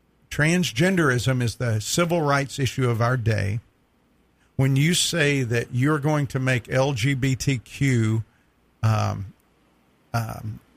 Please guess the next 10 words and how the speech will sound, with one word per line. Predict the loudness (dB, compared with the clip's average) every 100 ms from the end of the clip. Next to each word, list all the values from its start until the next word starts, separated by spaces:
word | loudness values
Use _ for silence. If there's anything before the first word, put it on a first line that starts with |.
| _ -2
civil | 0 4 4 4 2
rights | 2 0 0 0
issues | 0 0 0 2 0 -6 -14 _ _ _
a | 0
high | 2 2 4 2
priority | 2 2 2 2 2 0 -2 -6 -8 _ _ _ _ _ _ _ 0
and | 2 2
basically | 2 2 0 -2 0 -2
come | -2 -2 0 0
against, | 0 0 0 0 -4 -10